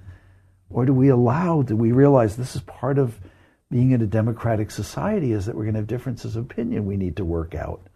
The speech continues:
We need to learn how to get along with other people. Otherwise, we create war, whether it's political war, chaos, dissension. We walk around arrogantly saying, "We've got the truth and you don't know crap,"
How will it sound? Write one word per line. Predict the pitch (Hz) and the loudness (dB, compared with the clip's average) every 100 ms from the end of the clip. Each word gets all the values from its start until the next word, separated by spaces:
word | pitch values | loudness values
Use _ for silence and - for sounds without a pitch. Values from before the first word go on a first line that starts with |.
| _ _ - - _ _ | _ _ -20 -20 _ _
We | 220 | -4
need | 196 190 | -2 -2
to | 175 | -4
learn | 175 175 | -2 -2
how | |
to | 151 | 0
get | 127 131 139 | 0 0 2
along | 135 135 180 208 | 4 4 4 2
with | 175 - | 0 0
other | 104 95 | -2 -2
people. | - 110 82 98 - - - - - | -2 -4 -2 -6 -8 -12 -20 -16 -6
Otherwise, | 208 147 143 - | -2 0 0 0
we | 123 | -2
create | - 131 120 113 | 0 0 0 0
war, | 104 101 107 123 139 151 170 - _ _ - - - | -2 0 2 4 4 2 -2 -8 _ _ -20 -20 -8
whether | 98 92 | -6 -4
it's | 87 | -6
political | - 110 101 110 135 143 | -6 -2 0 2 2 2
war, | 143 131 123 139 156 160 - - _ _ _ _ _ | 0 2 4 4 2 -2 -14 -20 _ _ _ _ _
chaos, | - - 127 123 135 160 - - - _ _ _ _ _ _ _ _ _ | -6 0 2 2 0 -4 -8 -20 -20 _ _ _ _ _ _ _ _ _
dissension. | - 87 - 117 135 139 165 165 160 - _ | -8 -8 -4 -2 -2 -2 -4 -2 -4 -10 _
We | - 104 | -4 0
walk | 95 117 120 | 2 2 2
around | 117 113 120 120 123 - | 0 2 2 0 -6 -2
arrogantly | 104 131 131 123 113 120 107 110 - _ | 4 6 6 4 0 0 0 0 -6 _
saying, | - 123 110 104 92 | -8 -4 -2 -2 6
"We've | 120 127 | 6 8
got | 120 110 | 6 6
the | 113 | -2
truth | - 113 123 - | 2 2 2 0
and | 92 | -2
you | 113 | -2
don't | 110 - | -2 -2
know | 101 98 | -4 -6
crap," | - 123 117 127 | -4 0 0 0